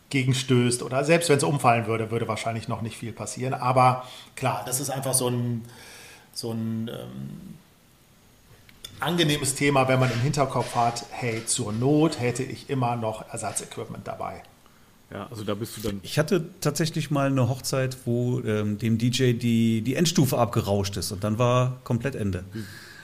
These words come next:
Speaker 3: Ja, und er hat
Speaker 2: Oh
Speaker 3: dann
Speaker 2: Gott.
Speaker 3: irgendwie über
Speaker 2: Oh, nee.
Speaker 3: Facebook, äh, hat ihm dann irgendein anderer D J, der irgendwo in der Nähe wohnte, dann irgendwie eine, eine, eine Endstufe vorbeigebracht. Ja, hat aber bestimmt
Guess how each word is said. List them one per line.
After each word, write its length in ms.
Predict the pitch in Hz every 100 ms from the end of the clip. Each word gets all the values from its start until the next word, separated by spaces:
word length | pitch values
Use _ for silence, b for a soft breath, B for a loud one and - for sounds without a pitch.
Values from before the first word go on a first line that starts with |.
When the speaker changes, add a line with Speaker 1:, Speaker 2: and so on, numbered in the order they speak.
| B -
Speaker 3:
Ja, 140 | 98
und 120 | 117
er 100 | 92 101
hat 80 |
Speaker 2:
Oh 60 | -
Speaker 3:
dann 180 | 131 156
Speaker 2:
Gott. 80 | 156
Speaker 3:
irgendwie 360 | 156 151 135 143
über 220 | 135 131
Speaker 2:
Oh, 20 |
nee. 60 | -
Speaker 3:
Facebook, 520 | 131 160 - 156 -
äh, 380 | 143 139 135 135
hat 180 | 131 131
ihm 120 | 139
dann 240 | 131 131 131
irgendein 520 | 156 151 156 147 147
anderer 380 | 104 165 156 151
D 160 | 139
J, 260 | 156 156 151
der 100 | 147
irgendwo 380 | 139 151 165 151
in 60 |
der 100 | 143
Nähe 480 | 131 127 143 160 143
wohnte, 380 | 127 143 160 160
dann 160 | 135 135
irgendwie 340 | 123 139 131
eine, 120 | 135
eine, 240 | 131 127 127
eine 380 | 120 113 127 127
Endstufe 440 | 127 - 143 135
vorbeigebracht. 760 | 127 117 104 135 139 123 127 127 B B B B
Ja, 240 | 98 110
hat 160 | 117 110
aber 240 | 120 127
bestimmt 460 | 123 120 143 135